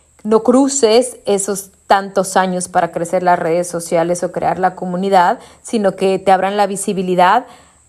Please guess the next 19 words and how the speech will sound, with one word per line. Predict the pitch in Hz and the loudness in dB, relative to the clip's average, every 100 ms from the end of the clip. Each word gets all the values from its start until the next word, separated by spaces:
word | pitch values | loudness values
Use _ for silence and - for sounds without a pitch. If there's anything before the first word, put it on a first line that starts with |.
| _ _ _ - | _ _ _ -6
haciendo | 202 - 220 202 202 240 - | -6 -2 -2 0 2 2 2
anuncios, | 196 196 190 190 185 - 214 | -2 0 -2 -4 -6 -6 -4
haciendo | 190 190 180 180 | -6 -6 -8 -6
publicidad | 190 175 175 180 175 | -8 -8 -4 0 2
en | 180 | 0
las | 175 | -2
redes | 175 175 | -2 -2
sociales. | 175 165 - 127 107 - - _ _ _ _ _ _ _ - - | -4 -10 -8 -8 -8 -16 -20 _ _ _ _ _ _ _ -20 -2
Punto | 302 330 330 311 | 2 2 2 2
número | 277 254 262 208 | 4 2 2 2
siete, | - - 214 202 - 196 | -2 0 2 2 0 0
alma | 190 185 185 | 2 2 -2
emprendedora, | 180 180 175 175 180 180 | -4 -6 -2 0 0 0
y | 196 | 0
el | 196 185 | -2 -6
punto | 220 214 220 | -6 -2 -2
número | 214 208 | -2 -2
siete | 190 - 190 190 196 220 - - - - _ _ _ | -4 -4 -4 -4 -4 -4 -8 -20 -20 -20 _ _ _
es | 220 226 233 - - | 4 4 4 -2 -16